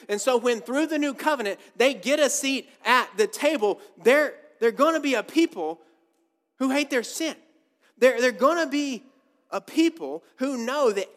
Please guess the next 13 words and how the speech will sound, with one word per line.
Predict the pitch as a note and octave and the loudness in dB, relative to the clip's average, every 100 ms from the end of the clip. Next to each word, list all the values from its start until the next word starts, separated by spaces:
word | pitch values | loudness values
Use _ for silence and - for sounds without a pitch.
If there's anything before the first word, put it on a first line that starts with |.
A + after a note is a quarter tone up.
| - | -8
everything | B3+ D#4+ F4 D4 C#4+ C#4 G#3+ | -4 -2 -2 -4 -4 -6 -6
about | F#3+ A3 C#4 C4+ | -4 -2 -2 -2
them | A#3 G#3+ | -6 -6
that's | G3+ - D#3 - | -10 -10 -20 -8
good | C4 D4 G#3+ - - - | 0 0 0 -4 -16 -12
is | F#3+ | -10
because | G3+ A#3+ A3 | -8 -8 -8
of | F3 | -10
Jesus, | B3 D4 - _ _ _ _ _ - | -6 -8 -8 _ _ _ _ _ -6
who | |
know | B3+ D4+ | -2 0
that | C#4 - | -2 -2
everything | B3+ E4+ E4 D#4+ D4 B3 | -2 0 -2 -4 -8 -8